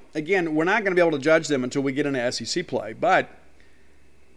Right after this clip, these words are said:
in games that we're expected to win big, we win big. In games that are expected to be competitive, we compete.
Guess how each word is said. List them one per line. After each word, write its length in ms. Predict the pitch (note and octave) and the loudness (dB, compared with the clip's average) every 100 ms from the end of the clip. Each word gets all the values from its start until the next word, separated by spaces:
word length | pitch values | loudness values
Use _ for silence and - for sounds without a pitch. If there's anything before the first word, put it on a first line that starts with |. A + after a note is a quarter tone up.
| - - - - - - | -20 -20 -20 -20 -12 -2
in 160 | E3 | 0
games 360 | D3+ D#3+ G3+ E3 | 2 2 2 0
that 100 | D#3+ | 0
we're 160 | E3+ | 2
expected 500 | E3+ - D#3+ D#3 E3 | 2 0 -2 -2 -2
to 80 | C3+ | -2
win 240 | C3 C#3+ D#3 | -2 -2 0
big, 320 | D#3 E3 D#3+ - | 0 0 -4 -2
we 140 | D3 | 2
win 180 | F#3+ A3+ | 2 2
big. 320 | C#3 F#2+ - - - - - - - - - - - | 0 -4 -16 -20 -20 -20 -20 -20 -20 -20 -20 -16 -4
In 160 | D#3 | -2
games 320 | D3+ D#3 F#3+ | 0 2 0
that 100 | D3+ | 0
are 120 | D3+ D#3 | -2 -2
expected 340 | - D#3+ D#3 | -2 -2 -2
to 80 | C#3+ | -4
be 80 | D3+ | -6
competitive, 560 | C#3+ C3 B2+ C3 E3 | -4 -4 -4 -2 -4
we 80 | D3+ | -4
compete. 560 | D3+ D#3+ G3 - - | -2 0 0 0 -8